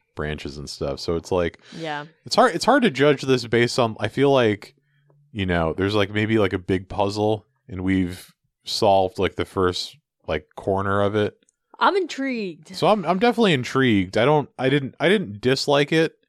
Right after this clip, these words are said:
Speaker 1: I just don't think I connected as hard as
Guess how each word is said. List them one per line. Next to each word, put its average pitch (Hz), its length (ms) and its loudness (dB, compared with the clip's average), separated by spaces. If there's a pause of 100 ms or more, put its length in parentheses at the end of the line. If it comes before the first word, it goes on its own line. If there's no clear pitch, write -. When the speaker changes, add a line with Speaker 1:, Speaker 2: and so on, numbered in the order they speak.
(580)
Speaker 1:
I 127 80 -4
just 135 220 -2
don't 139 240 0
think 131 200 -2
I 117 120 4
connected 107 680 -4
as 101 240 -4
hard 101 360 0
as 92 180 -2